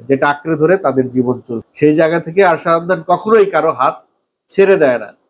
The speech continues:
কিন্তু এই সমস্ত গুণের পরেও একটা গুণ আশা আবদারের আরো যোগ করতে হবে, সেই গুণটা হলো শাকিব খানকে নিয়ে যদি সে বসবাস করতে চায়, শাকিব খানকে নিয়ে যদি সে এগিয়ে চলতে চায়, তাহলে শাকিব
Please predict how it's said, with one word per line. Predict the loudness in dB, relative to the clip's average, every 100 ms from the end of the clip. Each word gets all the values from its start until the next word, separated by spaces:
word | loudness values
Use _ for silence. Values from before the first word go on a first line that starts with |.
| _ _ -16
কিন্তু | 0 4
এই | 4 2
সমস্ত | 0 2 2 -2 -2
গুণের | -2 2 2 4 2
পরেও | 2 2 2 2 0 -8 _ _ -8
একটা | -8 -4 -2
গুণ | 2 2 2
আশা | 0 0
আবদারের | -2 0 0 2 2 -2 -6 _ -4
আরো | 0 2
যোগ | 2 0 0
করতে | -6 -8 -4
হবে, | -2 -2 -6 _ _ _ _ _
সেই | -2 0
গুণটা | 2 0 2
হলো | 2 4 4 2 _ _ _
শাকিব | _ -6 -2 -2 -2
খানকে | -4 0 2
নিয়ে | 4 4
যদি | 2 -2
সে | 2 2
বসবাস | 2 0 2 0 0
করতে | -4 -10 -6
চায়, | -2 0 0 -6 _ _ _ _
শাকিব | -8 -2 -2 -2 -2
খানকে | -2 0 0
নিয়ে | 2 2 4
যদি | 2 0 -2
সে | 2 4 4 0 _ _
এগিয়ে | 2 2 4 2
চলতে | 2 -2 -2
চায়, | 0 0 0 -4 _ _ _
তাহলে | -4 -4
শাকিব | -4 -4 -2 -2